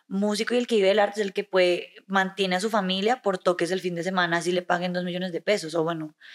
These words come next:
como que no importa el monto, sino sea el que vive sus sueños, para mí es una persona exitosa. Que no me digas, "No, es que yo hago esto porque todavía", no.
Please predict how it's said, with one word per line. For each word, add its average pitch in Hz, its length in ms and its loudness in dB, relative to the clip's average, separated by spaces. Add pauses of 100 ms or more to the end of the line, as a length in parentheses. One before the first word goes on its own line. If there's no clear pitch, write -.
(480)
como 208 200 2
que 202 120 2
no 214 160 2
importa 220 340 4
el 220 60 2
monto, 254 200 2
sino 233 160 2
sea 202 100 6
el 185 80 0
que 220 120 0
vive 190 140 4
sus 208 100 2
sueños, 220 220 2
para 185 200 0
mí 214 140 0
es 196 80 -2
una 180 160 -2
persona 180 260 -4
exitosa. 165 540 -6
Que 196 100 -2
no 190 120 0
me 190 100 0
digas, 190 180 4
"No, 208 120 0
es 214 60 -6
que 214 100 -4
yo 196 100 4
hago 196 140 2
esto 208 200 -4
porque 214 200 -10
todavía", 196 340 -2
no. 175 200 -10